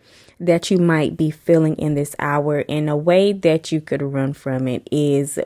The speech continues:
basically trying to cover it up with a new relationship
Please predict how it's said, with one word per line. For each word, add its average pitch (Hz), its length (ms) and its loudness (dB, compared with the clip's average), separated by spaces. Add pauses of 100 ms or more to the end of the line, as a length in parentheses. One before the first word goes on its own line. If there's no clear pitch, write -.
basically 143 840 -2 (500)
trying 170 560 0
to 156 440 -6
cover 156 440 -4
it - 180 -4
up 147 200 -2
with 147 200 -10
a 156 60 -4
new 147 220 -4
relationship 139 1000 -8